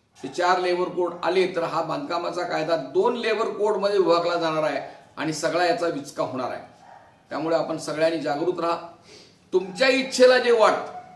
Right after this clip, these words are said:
तुम्ही ते Google Pay असो किंवा PhonePe असो, तुम्ही, तुम्हाला जमते तेवढी आर्थिक सहाय्य द्या, कारण, अ, चळवळीसाठी येणारा खर्च आहे,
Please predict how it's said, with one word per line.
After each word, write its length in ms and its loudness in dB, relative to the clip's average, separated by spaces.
तुम्ही 220 -2
ते 320 2
Google 220 2
Pay 200 0
असो 420 -4
किंवा 720 -4
PhonePe 340 0
असो, 600 -2
तुम्ही, 520 -6
तुम्हाला 400 -4
जमते 400 -4
तेवढी 280 -6
आर्थिक 380 -6
सहाय्य 380 -10
द्या, 160 -4
कारण, 340 -2
अ, 200 0
चळवळीसाठी 600 2
येणारा 300 -4
खर्च 240 -6
आहे, 240 -4